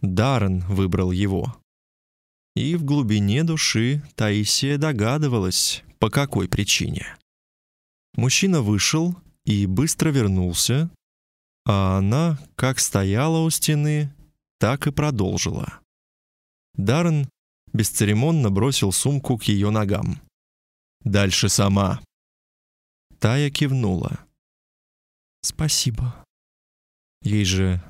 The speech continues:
надо было что-то сказать.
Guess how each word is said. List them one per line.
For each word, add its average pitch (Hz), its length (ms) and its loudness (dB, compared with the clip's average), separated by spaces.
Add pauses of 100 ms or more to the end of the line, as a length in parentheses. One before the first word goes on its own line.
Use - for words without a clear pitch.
надо 127 360 0
было 92 440 0 (260)
что-то - 520 -2
сказать. - 760 -2